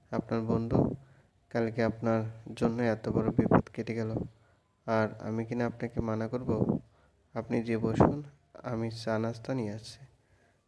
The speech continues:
পক্ষী কিচেনের পথে চলতে শুরু করতেই মৃন্ময়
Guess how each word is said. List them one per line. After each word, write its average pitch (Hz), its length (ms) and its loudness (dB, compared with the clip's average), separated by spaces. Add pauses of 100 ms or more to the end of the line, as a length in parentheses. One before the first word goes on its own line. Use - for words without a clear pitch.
(160)
পক্ষী - 380 0
কিচেনের 113 600 -4 (240)
পথে - 260 0
চলতে 110 300 -2
শুরু 107 340 -4
করতেই 113 380 -6 (1200)
মৃন্ময় 120 480 2